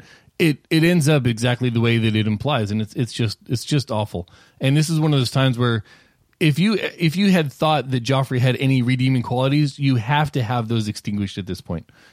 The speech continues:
You have to understand that he is nothing, nothing good can become of him.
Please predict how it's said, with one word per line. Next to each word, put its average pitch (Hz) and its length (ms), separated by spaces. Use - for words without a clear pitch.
You 131 160
have 139 260
to 156 80
understand 123 460
that 104 60
he 120 140
is 104 180
nothing, 123 520
nothing 160 480
good 131 520
can 127 200
become 117 400
of 101 140
him. 87 200